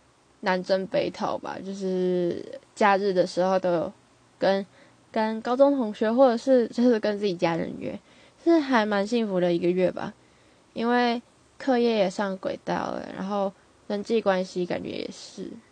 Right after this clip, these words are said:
<laughs> 那个时候没有爱情啦，就恋爱学分还修不到，然后也去岛神居吃了很酷的东西。嗯，就是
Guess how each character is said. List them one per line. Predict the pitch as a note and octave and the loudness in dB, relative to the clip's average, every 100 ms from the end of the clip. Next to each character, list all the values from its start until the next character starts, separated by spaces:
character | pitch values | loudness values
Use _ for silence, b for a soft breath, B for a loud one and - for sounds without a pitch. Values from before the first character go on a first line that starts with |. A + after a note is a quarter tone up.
| _ _ | _ _
<laughs> | _ _ - B3 A#3+ | _ _ -2 2 4
那 | C4 | 4
个 | C4+ | 4
时 | A3 | 4
候 | G#3 | 4
没 | G#3 | 4
有 | F3+ | 4
爱 | F#3 | 4
情 | F#3 - - | 2 -8 -8
啦， | - - _ b b b b b _ _ - | -10 -12 _ b b b b b _ _ -6
就 | F#3+ F#3+ F#3+ - | -4 -4 -6 -6
恋 | G3+ G3+ | 0 0
爱 | |
学 | F#3+ F3+ | 0 -2
分 | F3+ | -2
还 | F3+ | -2
修 | - | -6
不 | - | -8
到， | - G#3 b b b | -10 -12 b b b
然 | G3 G3+ | -8 -2
后 | |
也 | G#3+ F3+ | 0 0
去 | G#3 | 0
岛 | F#3 F#3 | 0 0
神 | F#3 F3 | -2 -4
居 | - G3 F#3+ G3 _ _ _ _ _ _ | -2 0 0 -4 _ _ _ _ _ _
吃 | - G3+ G3 | -8 -2 2
了 | F#3+ F3+ F#3+ | 2 2 -2
很 | G#3 | -8
酷 | - G3 F#3 | -6 -4 -2
的 | |
东 | F3 - - | -2 -4 -8
西。 | F#3+ - - _ _ _ _ _ _ _ _ _ b b b _ _ _ _ _ _ _ _ | -14 -16 -18 _ _ _ _ _ _ _ _ _ b b b _ _ _ _ _ _ _ _
嗯， | A3+ G#3 G#3 G#3 G#3+ A3+ _ _ _ _ _ _ _ | -16 -12 -12 -10 -12 -16 _ _ _ _ _ _ _
就 | D4+ D4+ | 0 2
是 | E4 D#4 | 4 2